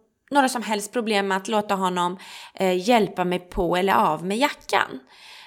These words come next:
Eh, hjälpen med en jacka känns inte så integritetsnära och egentligen är vem som helst som har lust välkommen att hjälpa mig med det. I, i alla fall i min värld. Men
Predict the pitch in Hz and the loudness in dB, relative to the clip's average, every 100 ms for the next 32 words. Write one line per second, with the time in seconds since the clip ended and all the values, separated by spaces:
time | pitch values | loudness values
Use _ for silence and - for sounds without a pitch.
0 | - 226 233 226 - 247 320 339 330 - | -8 -2 0 0 -2 0 2 2 2 0
1 | 294 269 214 208 208 240 - - 196 - | 0 0 0 0 0 -2 -4 -8 -6 -4
2 | 226 208 208 202 190 190 - - 220 190 | -6 -8 -6 -8 -8 -10 -12 -8 -6 -6
3 | 202 202 202 208 - - - 262 277 247 | -6 -8 -8 -8 -8 -6 -6 0 0 2
4 | 214 73 269 294 285 277 269 247 247 247 | 0 0 2 0 -2 -4 -6 -4 -6 -8
5 | - - - - 233 214 208 254 254 247 | -18 -20 -20 -2 0 0 2 4 4 0
6 | 247 214 196 196 - - - _ _ - | -2 0 0 -2 -4 -8 -10 _ _ -8
7 | 233 190 180 190 190 262 269 - - 185 | -4 -4 0 0 2 -2 -2 -6 -4 2
8 | 226 - - 220 208 196 196 202 165 - | 2 2 -2 -6 -2 -2 -2 0 0 -2
9 | 190 339 494 269 - 226 233 - - - | -2 -2 0 -2 0 0 -2 -10 -20 -20
10 | - _ 233 226 233 247 233 262 262 156 | -20 _ 0 0 2 2 2 0 0 0
11 | 175 220 - 90 - - _ _ - - | -2 -2 0 0 0 -12 _ _ -20 -20
12 | - - 294 311 | -16 -2 2 2